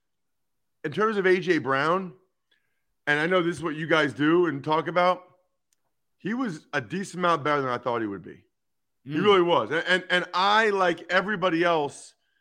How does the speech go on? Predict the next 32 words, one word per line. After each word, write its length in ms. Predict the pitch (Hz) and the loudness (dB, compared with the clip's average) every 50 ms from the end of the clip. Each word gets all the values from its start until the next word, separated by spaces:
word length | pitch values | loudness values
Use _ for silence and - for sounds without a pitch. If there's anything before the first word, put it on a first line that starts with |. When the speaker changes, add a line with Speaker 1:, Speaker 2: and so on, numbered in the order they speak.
| _ _ _ _ _ _ _ _ _ _ - | _ _ _ _ _ _ _ _ _ _ 0
Speaker 1:
that 320 | 165 160 160 156 - - _ _ _ | 2 2 2 0 -2 -8 _ _ _
watches 460 | - 147 165 170 180 165 131 165 165 127 | -2 0 2 2 2 0 -2 -6 -6 -6
the 100 | 147 147 | -6 -6
Eagles, 680 | 151 170 180 156 180 180 175 170 170 175 - - _ _ | -6 -6 -2 -2 0 0 0 -2 -4 -8 -14 -20 _ _
you 80 | - 214 | -6 -2
know, 120 | 190 165 | -2 -2
when 120 | 156 160 160 | 0 -2 -2
they 100 | 165 160 | -4 -4
traded 380 | - - 196 220 233 220 202 | -2 0 2 2 2 0 -2
for 120 | 147 175 165 | -2 -2 -2
him, 120 | 151 147 | 0 0
I 100 | 143 139 | 0 0
was 200 | 139 135 139 113 | -2 -2 -6 -4
like, 300 | 127 135 131 127 127 - | -4 -2 -2 -2 -4 -4
"That's 200 | 131 139 135 - | -6 -6 -6 -6
a 40 | 139 | -10
great 340 | 104 110 131 131 123 123 123 | -8 -4 -4 -4 -4 -6 -6
signing." 600 | - 185 185 190 190 185 185 180 175 180 180 147 - _ _ _ _ _ _ _ _ _ | -4 -2 -2 0 0 -2 -2 -4 -4 -6 -8 -12 -16 _ _ _ _ _ _ _ _ _
In 100 | 156 147 | -10 -4
my 220 | 151 180 208 240 254 | -2 2 2 2 4
mind, 440 | 233 214 196 185 175 180 175 175 170 - - 165 151 143 | 4 4 4 4 4 2 0 -2 -6 -12 -16 -14 -14 -16
<clears throat> 280 | 147 - _ _ _ - | -16 -20 _ _ _ 0
I 140 | 160 175 | 0 0
thought, 340 | 170 - 190 175 165 160 156 - - - _ _ _ _ _ _ _ - | 0 2 2 2 4 2 2 0 -8 -18 _ _ _ _ _ _ _ -6
"Okay, 400 | 170 - - 160 135 113 101 - _ _ _ _ _ _ _ _ _ _ _ _ _ _ _ _ | -6 -2 -2 -2 -2 -2 -4 -10 _ _ _ _ _ _ _ _ _ _ _ _ _ _ _ _
he's 260 | _ 165 175 170 - - | _ -14 -14 -12 -14 -8
so 280 | - 240 240 240 226 | 2 4 6 6 6
good 240 | 214 175 208 196 170 | 4 2 0 0 0
run 200 | 156 165 165 165 | 0 0 0 0
after 280 | 160 156 151 147 - 147 | 0 -2 -4 -6 -10 -14
the 100 | 131 127 | -16 -10
catch." 600 | - 127 117 110 107 107 113 - - - - | -6 -4 -2 -2 -2 -2 -4 -8 -14 -20 -20